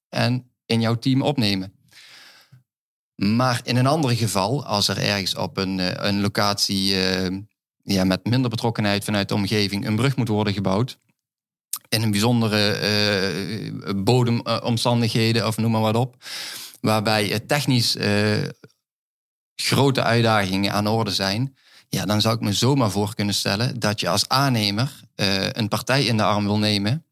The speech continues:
waar je op kan vertrouwen, waar je ervaring mee hebt, eh, want je gaat niet, eh, met de eerste de beste een, eh, een uitdagende brug bouwen.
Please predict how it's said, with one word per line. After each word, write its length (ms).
waar 260
je 200
op 120
kan 180
vertrouwen, 640
waar 140
je 80
ervaring 540
mee 140
hebt, 280
eh, 240
want 180
je 100
gaat 260
niet, 260
eh, 500
met 220
de 60
eerste 240
de 80
beste 360
een, 240
eh, 280
een 140
uitdagende 500
brug 280
bouwen. 380